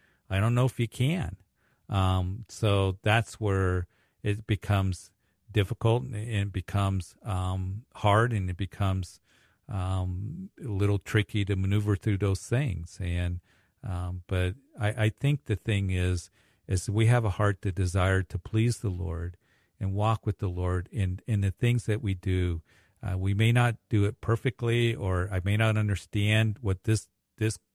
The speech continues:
you know, store stands for or what this business, uh, stands for. I mean, you can go into a business, a restaurant that's family owned. Do you know about that family? Are they Christians? Do they believe those things?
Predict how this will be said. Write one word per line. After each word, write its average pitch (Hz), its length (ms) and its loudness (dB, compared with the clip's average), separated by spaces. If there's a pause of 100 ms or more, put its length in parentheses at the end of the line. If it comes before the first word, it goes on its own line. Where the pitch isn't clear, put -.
you 135 160 -6
know, 95 360 0
store 104 420 0
stands 104 500 -2
for 104 380 -2
or 92 80 -2
what 92 200 -4 (100)
this 101 280 -2 (400)
business, 110 640 2 (400)
uh, 92 140 -2
stands 104 460 0
for. 120 240 0
I 117 160 2
mean, 104 220 4
you 110 140 4
can 113 140 0
go 104 180 4
into 101 520 2
a 101 100 0
business, 110 640 0
a 98 80 -2
restaurant 107 720 0 (340)
that's 95 220 0
family 101 460 0
owned. 110 360 2
Do 98 80 -2
you 92 100 2
know 92 200 2
about 113 320 0
that 120 220 -2
family? 143 500 -2
Are 92 120 2
they 95 180 2
Christians? 139 640 -2
Do 90 140 -4
they 98 180 2
believe 123 360 -2
those 131 320 0
things? 156 480 -4